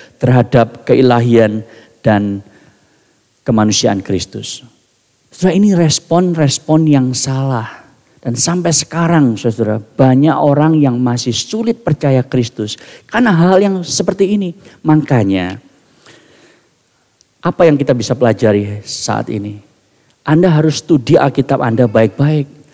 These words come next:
Jadi kalau ada orang yang Anda coba injili tidak mau percaya, Anda, Anda bilang begini,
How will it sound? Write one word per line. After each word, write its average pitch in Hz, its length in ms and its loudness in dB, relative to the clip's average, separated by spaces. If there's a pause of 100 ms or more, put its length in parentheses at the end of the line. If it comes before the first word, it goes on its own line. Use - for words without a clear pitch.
(240)
Jadi 175 160 4
kalau 170 160 2
ada 156 240 2
orang 175 400 2
yang 147 240 2
Anda 143 240 4
coba 139 320 0
injili 143 480 4
tidak 139 240 -2
mau 139 160 -4
percaya, 120 880 -4 (880)
Anda, 165 400 0
Anda 139 240 2
bilang 120 400 0
begini, 113 400 -4